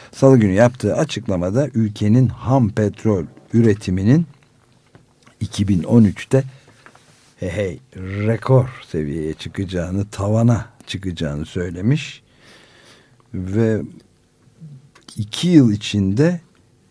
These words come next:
yüzde yirmi beş oranında artacakmış. Amerika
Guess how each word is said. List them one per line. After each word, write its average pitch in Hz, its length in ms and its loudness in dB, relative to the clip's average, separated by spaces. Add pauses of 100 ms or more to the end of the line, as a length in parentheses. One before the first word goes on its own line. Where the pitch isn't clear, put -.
(240)
yüzde 98 340 -2
yirmi 104 500 2
beş 147 240 2
oranında 85 480 -8
artacakmış. 80 840 -12
Amerika 92 580 -10